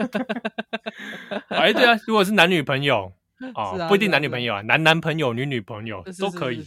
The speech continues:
Speaker 2: 是，是，都可以，
Speaker 1: 对不对？
Speaker 2: 好不好？<laughs>
Speaker 1: 写信过来，我们帮你说。那这边我也要来说一个啦，哈，他刚好有投稿。
Speaker 2: 哦。啊，真的，真的，来，来，来，
Speaker 1: 对。
Speaker 2: 来，来。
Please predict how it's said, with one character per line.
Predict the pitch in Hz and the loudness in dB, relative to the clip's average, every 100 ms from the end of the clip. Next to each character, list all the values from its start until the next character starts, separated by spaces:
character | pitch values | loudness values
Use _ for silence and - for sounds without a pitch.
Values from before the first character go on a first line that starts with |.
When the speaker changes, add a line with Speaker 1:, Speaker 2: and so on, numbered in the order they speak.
| 151 | -16
Speaker 2:
是， | |
是， | 139 120 | -20 _
都 | - 180 | -18 -16
可 | 156 | -16
以， | 143 139 | -16 -12
Speaker 1:
对 | 117 | -10
不 | 113 | -8
对？ | 95 87 | -10 -12
Speaker 2:
好 | 190 | -20
不 | - 196 - | -18 -18 -12
好？ | |
<laughs> | 147 | -10
Speaker 1:
写 | 113 | -8
信 | 165 147 | -6 -4
过 | 147 | -2
来， | 104 92 | -2 -4
我 | 110 | -10
们 | 135 | -2
帮 | 170 | -2
你 | 120 | -2
说。 | - 127 113 117 _ _ | -8 -10 -10 -12 _ _
那 | 208 | -4
这 | 196 | 2
边 | 202 196 | 2 4
我 | 190 | 6
也 | |
要 | 156 147 | 8 8
来 | 113 | 4
说 | 117 139 127 | 0 -2 -4
一 | |
个 | 120 98 | -4 -10
啦， | 82 | -10
哈， | 90 90 | -14 -2
他 | 147 147 | 2 2
刚 | 156 | 2
好 | 135 | 0
有 | 92 | -2
投 | - 101 | -8 -12
稿。 | - 80 - _ _ _ | -10 -12 -14 _ _ _
Speaker 2:
哦。 | 277 | 4
啊， | 403 | 6
真 | - 466 | 6 2
的， | 453 269 - | 0 -2 -6
真 | 349 | 0
的， | 339 | 6
来， | 233 262 | 8 10
来， | 269 | 10
来， | 254 | 8
Speaker 1:
对。 | 247 | 6
Speaker 2:
来， | 240 | 4
来。 | 226 | 2